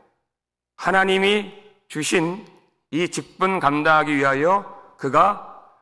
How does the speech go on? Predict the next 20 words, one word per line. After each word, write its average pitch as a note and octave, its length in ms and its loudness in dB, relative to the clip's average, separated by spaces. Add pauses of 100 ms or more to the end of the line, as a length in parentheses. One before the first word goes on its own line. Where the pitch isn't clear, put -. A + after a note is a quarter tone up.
(180)
이 C#3+ 100 -4
백성들을 D#3 1040 -2 (400)
잘 C3 560 2 (300)
하나님의 E3 540 0
정의와 D3 480 2
통치로 D#3+ 880 -4
다스리기 C#3 520 -2
위하여 D3 400 2 (300)
지혜를 D#3 800 4
구했던 G#2+ 340 -8
것입니다. F2+ 380 -20 (540)
듣는 D#3+ 340 0
마음을 E3+ 520 4
구했던 G#2 360 -6
것입니다. - 340 -20 (540)
그때 C#3+ 300 -4
하나님이 E3+ 640 0 (340)
지혜를 D3+ 420 0
주신 B2 220 -6
것입니다. G2 400 -16